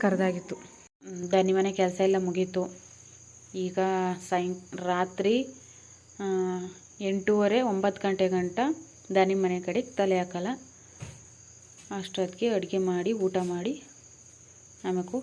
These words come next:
ಕಟ್ಟಾಕ್ಬೇಕು. ಇವತ್ತು ಮೊಳಕೆ ಕಟ್ಟಿದ್ದು ಹುಳ್ಳಿಕಾಳು ಉಪ್ಸಾರು ಮಾಡೋಣ ಅಂತ. ಮಾಮೂಲಿ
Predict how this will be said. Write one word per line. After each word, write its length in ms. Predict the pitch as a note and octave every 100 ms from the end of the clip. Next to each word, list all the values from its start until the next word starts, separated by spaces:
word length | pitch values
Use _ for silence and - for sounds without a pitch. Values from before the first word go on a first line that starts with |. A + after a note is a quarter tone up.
| A#3+
ಕಟ್ಟಾಕ್ಬೇಕು. 500 | F#3 F#3 F3+ E3+ - - - - - - - - - - - G3+
ಇವತ್ತು 500 | G3 F#3+ F#3 - A#3 A#3 A#3 A#3 - - - - - - - - G3
ಮೊಳಕೆ 320 | F#3 F#3+ A3 G#3+
ಕಟ್ಟಿದ್ದು 460 | G3 F#3+ G3 G3 F#3+ F#3
ಹುಳ್ಳಿಕಾಳು 680 | G3 G3+ G#3 - G#3 G3+ G#3 G#3+
ಉಪ್ಸಾರು 360 | - - A3 G3+
ಮಾಡೋಣ 260 | F#3 F3+ F3+ F3
ಅಂತ. 120 | F3+ - - - - - - - - - - - - - - - - G3+
ಮಾಮೂಲಿ 320 | G3 G#3+